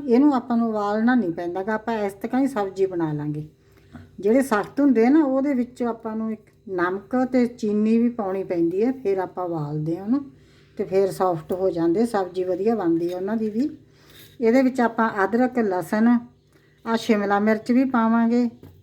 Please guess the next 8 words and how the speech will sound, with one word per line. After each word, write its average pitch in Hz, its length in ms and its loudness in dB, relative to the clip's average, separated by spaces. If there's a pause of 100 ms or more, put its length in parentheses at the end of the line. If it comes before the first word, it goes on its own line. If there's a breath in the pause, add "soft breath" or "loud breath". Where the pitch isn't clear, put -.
(140)
ਦੋ 202 260 2
ਟਮਾਟਰ 220 580 0
ਤੇ 240 140 0
ਪਿਆਜ਼, 196 760 -2 (420)
ਹਰੀ 196 180 0
ਮਿਰਚ 233 380 0
ਤੇ 240 160 0
ਪਨੀਰ, 180 580 0